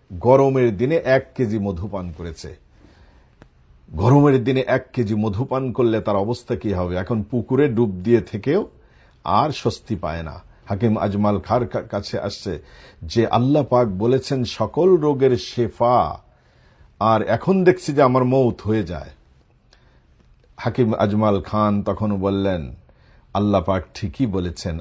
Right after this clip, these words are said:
আল্লাহ পাক বলেছেন ফিহি শিফাউল লিন্নাস, মানুষের জন্য শেফা। মধু মানুষের জন্য শেফা, মহিষের জন্য শেফা নয়, পশুর জন্য শেফা নয়।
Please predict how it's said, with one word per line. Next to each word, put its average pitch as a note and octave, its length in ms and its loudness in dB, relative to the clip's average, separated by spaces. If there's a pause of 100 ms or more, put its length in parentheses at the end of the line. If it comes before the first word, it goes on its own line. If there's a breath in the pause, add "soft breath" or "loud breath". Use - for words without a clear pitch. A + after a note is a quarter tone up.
আল্লাহ A2+ 300 0
পাক G#2+ 220 -2
বলেছেন A#2 540 -4
ফিহি C3+ 380 0
শিফাউল C#3 720 2
লিন্নাস, G#2 640 -2 (300 loud breath)
মানুষের F3 680 2
জন্য D3 380 4
শেফা। F#2 520 -6 (340)
মধু B2 340 2
মানুষের F#3 640 2
জন্য C#3+ 340 -2
শেফা, C#3 480 -2 (400 soft breath)
মহিষের G#3 640 6
জন্য E3 360 2
শেফা G#2+ 380 -6
নয়, D2+ 360 -16 (460)
পশুর G3 380 4
জন্য F#3+ 380 4
শেফা C3+ 380 -4
নয়। G2 220 -4